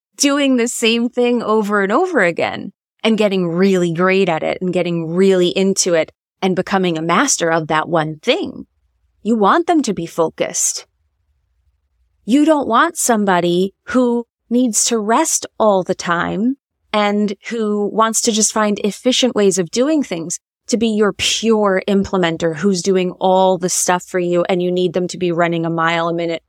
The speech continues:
alongside of you. It's so important, and it's not about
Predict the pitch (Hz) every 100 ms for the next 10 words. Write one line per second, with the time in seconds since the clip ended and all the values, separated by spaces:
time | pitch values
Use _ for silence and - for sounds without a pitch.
0 | _ 185 170 165 170 - 180 196 180 165
1 | 156 - - - _ _ _ _ _ _
2 | _ _ _ _ _ _ _ - 254 -
3 | - - 254 262 262 233 - 254 233 196
4 | 196 196 226 247 285 262